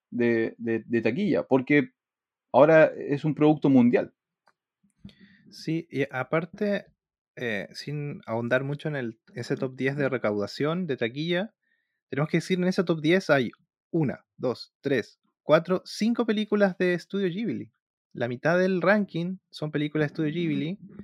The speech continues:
Speaker 2: Hay dos de Comics Wave Films,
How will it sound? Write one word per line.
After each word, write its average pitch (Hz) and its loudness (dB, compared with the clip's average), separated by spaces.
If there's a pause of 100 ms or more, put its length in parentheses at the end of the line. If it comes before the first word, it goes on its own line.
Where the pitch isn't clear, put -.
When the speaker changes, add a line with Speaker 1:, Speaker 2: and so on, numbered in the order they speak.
(580)
Speaker 2:
Hay 131 -2
dos 175 2
de 180 2
Comics 190 -2
Wave 160 0
Films, 202 -4